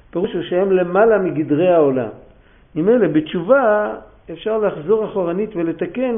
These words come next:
כאילו לא היה. אז ממילא הוא לא עבר עבירה מעולם.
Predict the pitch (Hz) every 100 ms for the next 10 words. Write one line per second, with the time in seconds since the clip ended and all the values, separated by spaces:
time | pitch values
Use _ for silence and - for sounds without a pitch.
0 | - 226 247 233 214 208 190 165 113 -
1 | - _ _ _ _ 180 190 285 339 185
2 | 175 185 175 170 151 147 143 127 123